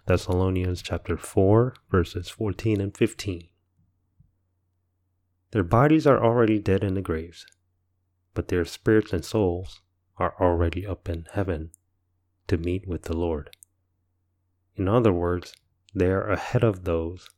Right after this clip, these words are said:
that are still alive. The Lord said that he will bring their spirits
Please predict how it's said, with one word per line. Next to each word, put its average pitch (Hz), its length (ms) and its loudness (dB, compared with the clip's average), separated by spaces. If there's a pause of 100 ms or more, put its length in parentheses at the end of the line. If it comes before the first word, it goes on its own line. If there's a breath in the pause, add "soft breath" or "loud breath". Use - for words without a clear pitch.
(140)
that 78 120 -4
are 82 140 -4
still 85 260 -6
alive. 87 520 -2 (1600)
The 95 100 2
Lord 113 340 2
said 95 440 -6 (720)
that 90 160 0
he 120 200 -2
will 101 240 -2
bring 101 320 4
their 104 160 4
spirits 82 720 -2